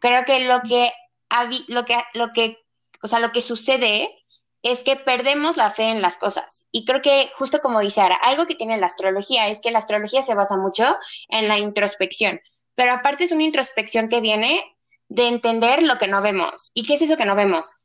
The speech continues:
Las estrellas, los planetas. Y creo que eso da como, justo como dice Ara, una esperanza muy grande, porque siempre es esta idea nihilista de, "Si yo me muero, el mundo sigue", ¿no?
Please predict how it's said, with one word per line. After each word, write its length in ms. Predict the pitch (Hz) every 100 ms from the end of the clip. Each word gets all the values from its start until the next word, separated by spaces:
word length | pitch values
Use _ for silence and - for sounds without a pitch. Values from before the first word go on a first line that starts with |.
| _
Las 180 | 202 202
estrellas, 720 | 202 226 226 208 202 202 196 190
los 140 | -
planetas. 960 | 190 185 208 214 214 202 196 190 185 - _ - - _ _ _ _
Y 220 | 240 220
creo 360 | - 277 302 320
que 200 | 339 339
eso 520 | 339 277 254 254 - - _ _ _ _ -
da 280 | 202 240 233
como, 380 | 269 247 208
justo 280 | 208 247 285
como 180 | 262 233
dice 160 | 226 214
Ara, 300 | 208 208 -
una 160 | 247 277
esperanza 420 | 277 220 214 214
muy 200 | 214 208
grande, 400 | 202 196 190 220
porque 220 | 240 240
siempre 260 | 302 311 359
es 60 |
esta 160 | 339 277
idea 180 | 254 240
nihilista 600 | 240 226 202 208 214 214
de, 260 | 196 175 - - - -
"Si 180 | - 285
yo 80 | 330
me 120 | 359
muero, 240 | 302 262 294 - 233
el 100 | 233
mundo 280 | 233 226
sigue", 280 | 226 214 180
¿no? 220 | 175 220